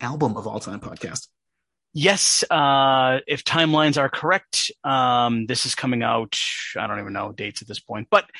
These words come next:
Speaker 2: the next one that you'll be hearing is Tapestry by Carole King, which is gonna be a lot of fun. We, we had, me and Gia, we recorded it on, uh, a different style. We have our microphone right in the middle of the room and we just kinda talk and, and have fun. So it's a different style now.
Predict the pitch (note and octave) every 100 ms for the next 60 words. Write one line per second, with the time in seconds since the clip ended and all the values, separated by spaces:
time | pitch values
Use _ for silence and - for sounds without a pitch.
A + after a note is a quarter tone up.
0 | - - E3 E3+ - E3 D#3 D#3+ D3+ C#3
1 | C#3 D3+ C3+ C3 C3+ B2 A2+ - - C3
2 | B2 - D3 C#3 A#2 G#2 B2+ A2 G#2+ -
3 | D#3 F3+ F#3 - - _ A#2+ C3 B2 B2+
4 | B2 A#2+ A#2+ A#2+ - C3 B2+ A#2 A2+ -
5 | A#2 A2+ A#2+ B2+ D3 C#3+ C3 - - -
6 | - - _ _ B2 D3 C#3+ C#3 C3+ C3
7 | - D#3 C#3+ C3 B2+ C3+ A#2+ A#2+ A2 A2+
8 | B2 D#3+ D#3 - D3+ C#3 C#3+ C#3+ C3 B2
9 | B2+ A#2+ A2+ A#2 - B2 - B2 A#2 A#2
10 | A#2 A2+ D3 D#3+ F3 D#3 D3+ D3+ C#3 C3
11 | D#3+ D#3 C3+ A#2+ A#2 A2 - A#2 - B2+
12 | A#2+ B2 A2+ A2 A2 - A#2+ A2+ A2 A2+
13 | A2 A2+ A2 A#2+ A#2+ - A#2+ A2+ A2+ A#2
14 | A2+ A2 A2